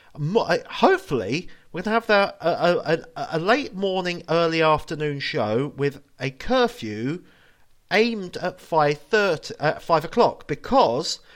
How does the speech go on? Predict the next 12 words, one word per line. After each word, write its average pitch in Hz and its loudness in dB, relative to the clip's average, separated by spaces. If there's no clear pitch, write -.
I 110 -6
know 117 0
some 139 -2
competitors, 117 -6
Liam 143 -2
Stevens 135 -10
notably, 117 -4
wants 180 -4
to - -8
head 160 -2
to - -12
Kapow, 123 -4